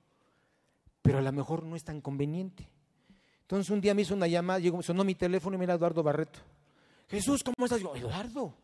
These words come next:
yo lo conocí de antes, ¿no? "¿Qué pasó, Eduardo? Oye, tengo un proyecto para ti, ¿le entras?". "Claro que le entro". O sea, yo ni pregunté qué empresa, "Sí, le entro". Estaba yo a punto de dar un curso en una empresa. Le dije, "Sí, sí, le entro". "Ok, te veo el martes, va". Y ese martes,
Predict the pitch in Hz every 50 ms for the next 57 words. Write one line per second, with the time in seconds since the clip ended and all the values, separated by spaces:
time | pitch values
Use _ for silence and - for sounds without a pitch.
0 | _ _ _ _ _ _ - 165 175 170 160 - 143 143 143 135 - 175 208 254
1 | - _ _ _ _ - _ _ _ _ _ _ _ _ _ - 135 143 175 220
2 | 214 - 156 127 127 147 208 254 - _ _ _ _ _ _ _ _ - - -
3 | - 233 - - 240 233 240 240 208 233 220 233 226 196 220 233 233 - 247 240
4 | 247 247 220 226 233 - 247 226 - 208 196 - 226 220 214 - - - 190 196
5 | 170 185 220 226 220 240 220 - - 254 262 277 285 - - 226 220 233 240 233
6 | - 190 175 165 202 202 233 240 233 - - 160 147 160 147 - 180 180 - 202
7 | 190 185 170 165 196 202 208 208 - 294 285 285 254 262 262 247 - 202 156 -
8 | - - - - - - _ - 139 - 196 190 196 190 185 185 - 190 196 185
9 | - 175 165 160 175 170 175 170 - - 175 170 160 175 165 165 165 160 156 143
10 | - 156 160 151 214 254 254 - - - - - - 170 - 202 196 233 285 233
11 | 277 269 262 262 262 - 233 226 226 - 269 - 254 247 269 269 254 254 262 262
12 | - - 202 160 220 220 196 151 - - _ _ _ _ _ _ _ _ _ _
13 | _ _ _ _ _ _ _ _ _ _ _ _ _ _ _ _ - 156 233 -
14 | 262 240 226 226 220 - 262 302 330 - - -